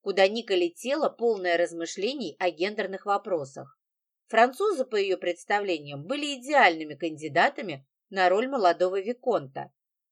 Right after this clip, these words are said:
Тем более, что здесь можно было найти, если хорошо поискать, и настоящего виконта. Это было и вовсе романтично – влюбиться в аристократа и отписать маменьке на родину, в Рогожкино, что, мол, дорогая маменька,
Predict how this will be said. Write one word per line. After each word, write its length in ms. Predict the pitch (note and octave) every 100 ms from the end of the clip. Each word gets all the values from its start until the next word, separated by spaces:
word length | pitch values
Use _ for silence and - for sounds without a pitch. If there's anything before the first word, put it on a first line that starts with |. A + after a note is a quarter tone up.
| _ _
Тем 200 | - A#3
более, 300 | A#3+ C4 A3
что 220 | G3+ A3 G3+
здесь 380 | F3+ B3+ F4 A#3
можно 300 | G#3+ G#3 F#3+
было 240 | G3+ G3
найти, 480 | F#3+ G3 G3 - F#4+ A4
если 360 | G3 F3+ F3+ F3+
хорошо 420 | F#3+ F#3 G3 G3
поискать, 580 | F3+ F3+ - F3 C3+ C3+ _ _ _
и 100 | F3+
настоящего 760 | F#3 G3+ E4+ F#4+ B3 A#3 B3 A#3
виконта. 680 | A#3 A#3 A#3 A3+ G#3 G3 - _ _ _ _
Это 280 | A3 B3 C4
было 260 | A3 C4
и 140 | B3+ C#4
вовсе 360 | C#4+ G3 -
романтично – 840 | E3+ E3 F#3 F#3+ G3 C#3+ - C3+ - _ _
влюбиться 600 | F3+ A#3 F3+ D#4 - A#3+
в 40 |
аристократа 960 | G#3+ G3+ - G#3 G3 F3 C#3 C#3 E3+ - _ _ -
и 120 | G3+
отписать 560 | G3 - A3 C#4 D#4+
маменьке 520 | A3+ A#3+ A3 F#3+ - F3
на 160 | E3+
родину, 400 | F#3+ E4 B3+ E3
в 40 | D#3+
Рогожкино, 800 | F#3 G3+ F3+ E3 - C#3 C3+ - _ _
что, 220 | - -
мол, 160 | A3 G#3+
дорогая 460 | A3 A3 A#3 E4 F4
маменька, 720 | B3+ G#3 G3 G3+ G3 F#3